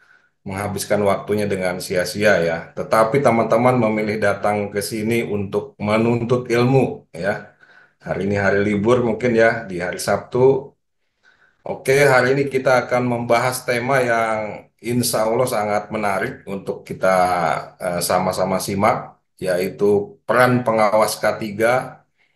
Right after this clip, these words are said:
dalam mencegah kecelakaan kerja di industri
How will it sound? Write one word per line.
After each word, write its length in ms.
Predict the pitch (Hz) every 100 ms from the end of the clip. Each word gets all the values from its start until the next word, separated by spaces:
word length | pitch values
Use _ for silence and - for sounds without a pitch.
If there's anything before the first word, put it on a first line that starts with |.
| _
dalam 280 | 104 104 104
mencegah 540 | 104 104 101 98 110 110 104
kecelakaan 640 | - 98 92 98 95 92
kerja 480 | 101 92 101 107 98
di 280 | 92 90 95
industri 400 | 92 92 -